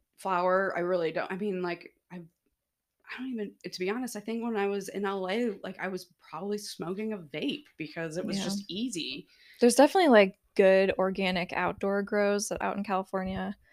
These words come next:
Speaker 1: Mm-hmm.
Speaker 2: Um, but as far as, like, craft, like, especially indoor, Michigan is, like, killing it.
Speaker 1: Yeah, I much prefer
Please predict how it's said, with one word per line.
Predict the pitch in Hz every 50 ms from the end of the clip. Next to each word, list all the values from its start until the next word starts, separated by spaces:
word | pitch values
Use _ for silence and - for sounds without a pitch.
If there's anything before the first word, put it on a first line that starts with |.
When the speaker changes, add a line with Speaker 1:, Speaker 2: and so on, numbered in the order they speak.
| - - - - _ _ _ _ _ - 190
Speaker 1:
Mm-hmm. | 180 180 190
Speaker 2:
Um, | 185 175 175 165 165 170 170 180 180 _ -
but | 196
as | 202 -
far | - 254 294
as, | 349 339
like, | 294 226 - - _ _ _ -
craft, | - - - 185 160 147 165 170 185 196 - - - 208
like, | 180 165 160
especially | - - 240 247 - 240 -
indoor, | - 175 180 185 190 190 190 190 190 185 196 196 -
Michigan | 214 240 - - 233 180 156 151 160
is, | 170 -
like, | - - - - _ _ _ _ _ _ _ _ _ _ _ _ _ _ - _ _ _ _ _ _ _ _ _ _ _ _ _ _ _ -
killing | - - - - - -
it. | 71 71 - - 202 _ _ _ _ _ -
Speaker 1:
Yeah, | - 92 - - - -
I | 214 226
much | 208 190 196 -
prefer | - 151 - - - 147 156 - 170